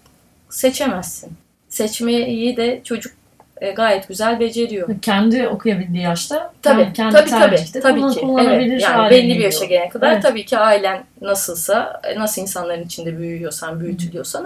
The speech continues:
Speaker 1: öyle tabii ki.
Speaker 2: Ve kendi
Speaker 1: Evet.
Speaker 2: ilgileri, ilgi alanları üzerinden
Speaker 1: Aynen.
Speaker 2: bir takım şeylere uzanacak oluyor. Peki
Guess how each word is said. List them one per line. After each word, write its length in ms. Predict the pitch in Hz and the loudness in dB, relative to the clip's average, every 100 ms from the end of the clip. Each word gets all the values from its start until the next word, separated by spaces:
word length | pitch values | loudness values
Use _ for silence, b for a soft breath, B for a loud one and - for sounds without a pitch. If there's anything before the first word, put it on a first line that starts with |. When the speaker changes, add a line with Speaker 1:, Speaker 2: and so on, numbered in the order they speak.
| 359 | -6
Speaker 1:
öyle 200 | 262 175 | -6 -6
tabii 240 | 180 165 - | -12 -16 -20
ki. 120 | - _ _ _ | -20 _ _ _
Speaker 2:
Ve 140 | 226 214 | -14 -6
kendi 320 | 233 202 202 | -2 0 2
Speaker 1:
Evet. 100 | 196 | 0
Speaker 2:
ilgileri, 600 | 185 180 175 170 175 - - | 0 -2 -4 -4 -6 -6 -12
ilgi 400 | 165 208 180 202 | -6 -4 -2 -2
alanları 560 | 180 170 165 165 165 - | 0 -2 -2 -4 -6 -8
üzerinden 440 | 180 165 156 180 | -14 -8 -6 -2
Speaker 1:
Aynen. 280 | 240 240 202 | 0 0 -2
Speaker 2:
bir 100 | 190 | -12
takım 180 | 175 165 | -18 -14
şeylere 320 | - 175 214 | -10 -8 -6
uzanacak 640 | 277 269 254 226 214 202 | -6 -4 -2 -2 -6 -10
oluyor. 140 | 170 165 | -12 -6
Peki 360 | 269 262 262 | -6 -4 -6